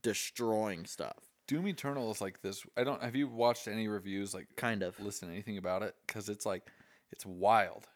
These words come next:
Speaker 2: It is super, like, that fast-paced doominess that you're looking for, but mixed with, like, you have so many tools in your arsenal.
Speaker 1: Good.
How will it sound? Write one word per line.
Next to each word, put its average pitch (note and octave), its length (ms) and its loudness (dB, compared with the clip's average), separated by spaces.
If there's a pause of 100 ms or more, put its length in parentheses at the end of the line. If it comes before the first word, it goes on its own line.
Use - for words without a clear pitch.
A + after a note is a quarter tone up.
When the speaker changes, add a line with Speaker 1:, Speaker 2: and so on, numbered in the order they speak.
Speaker 2:
It B2 200 2
is A#2+ 560 4 (500)
super, D#3+ 1000 2
like, C3+ 220 2
that G2+ 200 -2
fast-paced B2 640 0
doominess A#2 640 -2
that G2 140 -2
you're G#2+ 120 0
looking G2+ 340 -4
for, F#2 360 -2 (720)
but A2 380 0 (200)
mixed C3+ 460 -2
with, D#3 140 -2
like, A2 200 -2
you A2+ 160 -4
have C3+ 220 0
so A2+ 560 -2
many G#2+ 840 -2 (1120)
tools A#2 640 -2
in A2+ 120 -6
your A2 180 -4
arsenal. D#3 520 -2
Speaker 1:
Good. G#2 380 2